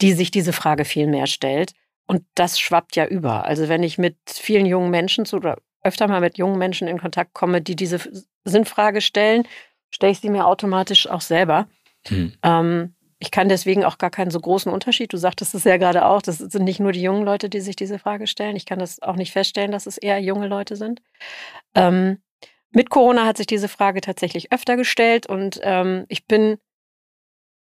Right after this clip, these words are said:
Speaker 1: super froh, dass wir im Unternehmen uns diese Frage auch genau zu diesem Zeitpunkt gestellt haben. Also wir als Unternehmen haben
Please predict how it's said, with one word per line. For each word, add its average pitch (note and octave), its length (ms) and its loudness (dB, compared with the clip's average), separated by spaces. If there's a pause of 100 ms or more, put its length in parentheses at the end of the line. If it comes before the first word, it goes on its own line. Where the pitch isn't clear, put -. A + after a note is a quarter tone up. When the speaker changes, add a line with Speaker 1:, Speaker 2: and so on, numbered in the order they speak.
(180)
Speaker 1:
super A3+ 320 4
froh, G#3+ 380 4
dass G3+ 240 0
wir G3+ 140 2
im G3 100 0
Unternehmen G3+ 580 -2
uns F#3+ 220 -4
diese F#3+ 240 -2
Frage F3+ 360 2
auch G3+ 160 2
genau E3 280 -2
zu - 120 -12
diesem D3+ 240 -6
Zeitpunkt D3+ 420 -8
gestellt D3 420 -6
haben. D3 260 0
Also D#3 280 -4
wir F3+ 180 0
als F#3 160 -6
Unternehmen F#3 560 -2
haben F#3+ 360 0